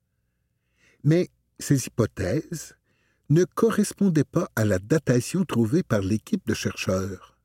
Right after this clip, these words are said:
L'arrivée de l'agriculture, par exemple, remonte à environ dix mille ans. Une nouvelle piste a donc été avancée,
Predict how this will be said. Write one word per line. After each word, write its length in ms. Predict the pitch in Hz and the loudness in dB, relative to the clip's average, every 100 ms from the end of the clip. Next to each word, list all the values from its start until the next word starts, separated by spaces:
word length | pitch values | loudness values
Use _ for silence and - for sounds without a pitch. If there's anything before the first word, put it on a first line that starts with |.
| _ _ _ _ _ _ - - - | _ _ _ _ _ _ -20 -14 0
L'arrivée 440 | 160 170 180 269 | 2 4 4 4
de 120 | 147 120 | 4 4
l'agriculture, 800 | 117 110 110 127 131 - 285 - | 2 2 0 0 0 0 0 0
par 160 | 101 113 | 2 2
exemple, 460 | 139 226 254 - _ _ _ _ _ - | 4 4 2 -2 _ _ _ _ _ 0
remonte 520 | 185 254 330 285 - - | 2 4 2 0 -6 -4
à 120 | 135 - | -2 2
environ 580 | 180 160 170 220 214 208 | 2 4 4 4 2 2
dix 220 | 147 185 | 2 2
mille 260 | 151 104 76 | 2 2 -2
ans. 80 | - _ _ _ _ _ _ _ _ - - _ _ - | -6 _ _ _ _ _ _ _ _ -20 -20 _ _ 0
Une 240 | 202 151 | 4 4
nouvelle 420 | 127 180 196 196 | 4 4 4 2
piste 320 | - 247 - 123 | 2 0 2 0
a 60 | |
donc 240 | 113 156 127 | 0 0 0
été 240 | - 190 | 2 2
avancée, 500 | 120 147 - - | 2 2 0 -4